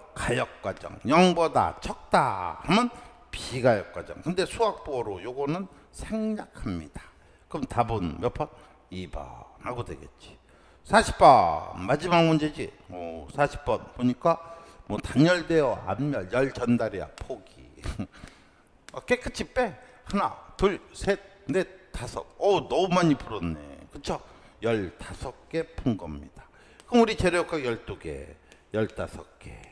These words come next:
하고 된 거지. 그쵸? 자, 충분합니다. 다 빼도 충분해. 그러니까 제가 기본반에서 외우려는 것만 딱,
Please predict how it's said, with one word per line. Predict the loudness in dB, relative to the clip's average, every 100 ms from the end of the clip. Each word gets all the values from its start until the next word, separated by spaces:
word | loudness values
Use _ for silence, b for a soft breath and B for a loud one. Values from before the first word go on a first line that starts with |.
| -20 -20
하고 | -16 -14
된 | -12 -14
거지. | -14 -20 -20 -20 _ b b b b b _
그쵸? | -12 -12 -14 b b
자, | -14 -14 -10
충분합니다. | -6 4 6 6 4 2 2 -4 -6 -12 -18 B B B B
다 | 0 8 8 8
빼도 | 2 4 4
충분해. | 2 2 2 0 -8 -12 _ b b b
그러니까 | -4 0
제가 | 2 2 0
기본반에서 | -2 0 2 0 -2 -2 -2
외우려는 | 8 8 8 4 4 2
것만 | 0 -4 -2
딱, | 0 0 -4 -16